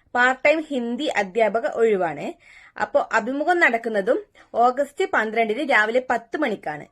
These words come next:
അടുത്തത് വരുന്നത് അടൂറാണ്. ഏഹ്, ജി എച്ച് എസ് എസിൽ എൽ പി എസ് ടി മലയാള അധ്യാപക തസ്തികയിലേക്കുള്ള അഭിമുഖമാണ് നടക്കുന്നത്. ഓഗസ്റ്റ് പന്ത്രണ്ടിന് രാവിലെ പത്ത് മണിക്കാണ് അഭിമുഖം. അപ്പൊ ഈ മൂന്ന് സ്കൂളുകളിലായാണ് ഒഴിവ് വരുന്നത്.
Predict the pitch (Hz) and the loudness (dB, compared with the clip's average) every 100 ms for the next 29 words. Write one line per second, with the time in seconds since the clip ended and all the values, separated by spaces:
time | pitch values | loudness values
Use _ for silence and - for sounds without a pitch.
0 | _ _ _ _ - 240 247 339 339 339 | _ _ _ _ -2 -2 -2 -2 0 0
1 | 285 294 - 202 202 269 262 190 180 247 | 0 0 0 0 2 2 2 0 -4 -8
2 | - 208 202 190 294 311 285 285 269 277 | -4 -2 -2 -4 0 2 2 2 0 0
3 | 269 294 359 - - 226 214 208 320 302 | -2 -4 -6 -6 0 0 0 -4 -2 0
4 | 247 - - 294 302 233 208 233 277 247 | 0 -4 -10 -6 -2 0 2 4 4 2
5 | 196 226 226 233 285 254 233 - 226 226 | -2 0 0 0 -4 -4 -6 -6 -2 0
6 | 208 196 240 - 202 214 226 202 208 294 | -2 0 -2 -2 -6 -6 -2 -2 -2 0
7 | 330 302 247 175 151 - - - - - | -2 -2 -4 -4 -6 -8 -20 -20 -14 2
8 | 214 233 302 - 311 254 208 220 226 240 | 4 4 2 -2 0 0 0 0 0 2
9 | 247 208 233 254 233 226 - 294 196 - | 2 2 0 0 -2 -2 -4 -2 -4 -4
10 | 208 - 277 247 190 - - _ _ _ | -6 -6 -4 -4 -6 -8 -14 _ _ _
11 | _ - 285 294 294 285 311 - - 269 | _ -2 -2 0 -2 -2 -2 -4 -4 0
12 | 262 262 247 240 247 208 214 226 254 208 | 2 4 4 4 2 2 2 4 4 4
13 | 185 170 | -2 -2